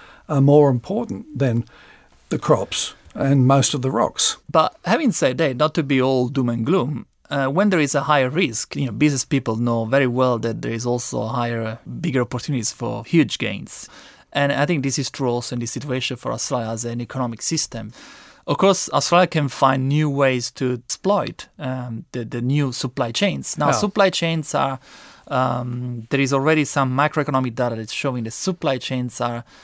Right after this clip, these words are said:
Speaker 2: uh, decoupling between the U S and China and also, uh, regionalizing. So they are deglobalizing, they are shrinking,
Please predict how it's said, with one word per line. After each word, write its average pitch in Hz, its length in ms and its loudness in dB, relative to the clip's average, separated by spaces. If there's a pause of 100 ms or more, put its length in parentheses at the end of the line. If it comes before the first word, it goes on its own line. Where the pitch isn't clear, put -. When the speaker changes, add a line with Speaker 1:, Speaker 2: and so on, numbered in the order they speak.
(280)
Speaker 2:
uh, 123 240 -4
decoupling 180 720 2 (240)
between 143 280 -2
the 127 60 -2
U 131 80 0
S 127 140 -2
and 131 80 -2
China 156 320 4
and 135 120 0
also, 131 480 2
uh, 127 200 -2
regionalizing. 127 840 0
So 123 220 0
they 123 160 -2
are 120 100 0 (180)
deglobalizing, 131 920 4
they 127 60 -2
are - 160 0
shrinking, 151 420 0